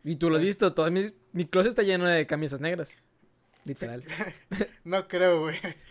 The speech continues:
Speaker 1: ¿Por qué?
Speaker 2: Yo tengo de, literal de todos los colores, güey, y tengo un buen de negras, pero todas las negras tienen algo diferente.
Speaker 1: Ah, bueno, sí, yo también tengo diferente algo, pero yo si pudiera, tuviera puras camisas negras.
Speaker 2: Fíjate, güey,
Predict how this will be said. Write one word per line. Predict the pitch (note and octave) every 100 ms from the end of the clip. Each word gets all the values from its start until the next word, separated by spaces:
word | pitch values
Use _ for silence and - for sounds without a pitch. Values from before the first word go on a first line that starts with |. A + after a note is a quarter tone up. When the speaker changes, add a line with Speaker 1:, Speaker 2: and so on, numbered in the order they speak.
| - D#3+
Speaker 1:
¿Por | D#3+
qué? | D#3+ E3 D#3
Speaker 2:
Yo | C#3+ D3+
tengo | E3+ E3+ F#3
de, | E3+
literal | D3+ D3 D#3 D3
de | E3
todos | E3+ F3+
los | F#3
colores, | E3 D3 E3
güey, | F3+ G3+ G3
y | D3
tengo | D3+ C#3 D3+ D#3 C3+
un | A#2 C#3+ C#3
buen | D3+
de | E3
negras, | D3+ D3 E3+ F3+
pero | E3 C#3
todas | C#3 D#3+
las | F3
negras | E3+ E3+
tienen | E3+ E3 D#3+
algo | E3
diferente. | E3+ D3 C3+ C#3+ D3+ -
Speaker 1:
Ah, | -
bueno, | F#3+ F3
sí, | D#3+ F#3+ F3
yo | D#3+
también | D#3+ D#3+ D3
tengo | D#3 D#3+
diferente | D#3+ C#3 C3+ E3
algo, | C#3+
pero | -
yo | C#3 D3+ D3
si | F#3+
pudiera, | - D#3+ D3 F3
tuviera | - D3 C#3 C#3
puras | D3
camisas | D#3 C#3 B2
negras. | C#3+ B2 - -
Speaker 2:
Fíjate, | E3+ F#3+ E3 F3+
güey, | D#3 C3